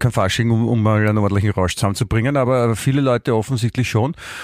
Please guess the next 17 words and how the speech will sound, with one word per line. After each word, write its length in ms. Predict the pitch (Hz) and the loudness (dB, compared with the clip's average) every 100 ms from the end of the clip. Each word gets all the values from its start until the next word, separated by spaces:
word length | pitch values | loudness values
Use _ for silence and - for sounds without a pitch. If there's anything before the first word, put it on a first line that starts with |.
| - | -12
und, 280 | - 131 127 | -2 -2 0
und, 220 | 135 131 | 0 0
und 160 | 131 131 | 0 -4
so 140 | - | -2
macht 180 | 131 180 | -2 -2
man 120 | 143 | -2
das 120 | 123 110 | -2 0
halt 180 | 95 | 0
und 140 | 110 101 | -2 -2
das 140 | - | -2
ist 120 | 120 | 0
ja 120 | 131 120 | 0 0
nicht 220 | 120 - | -2 -4
nur 60 | |
bei 120 | - 120 | -2 -2
uns. 160 | 123 | -2
Also 80 | 131 | -2